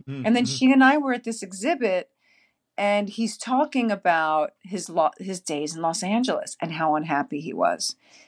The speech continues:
Speaker 2: and how miserable he was and how he found his way once he went back to Berlin.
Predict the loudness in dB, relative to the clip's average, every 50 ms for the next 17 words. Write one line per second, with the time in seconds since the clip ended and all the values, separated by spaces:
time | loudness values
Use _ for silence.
0 | _ _ -2 0 4 4 4 4 4 0 -2 0 -2 -2 0 0 0 0 -2 -4
1 | 0 4 4 4 4 2 -2 0 2 2 2 2 0 -6 -8 -8 -10 0 4 4
2 | 6 6 6 6 4 4 0 0 -2 -4 -6 -6 -4 4 6 10 10 10 10 10
3 | 6 0 -4 -6 -6 -6 -8 -8 -8 -8 -6 -6 -6 -6 -6 -6 -4 -4 -4 -4
4 | -4 -8 -10 -12 -10 -8 -8 -8 -6 -6 -6 -4 -4 -4 -6 -8 -12 _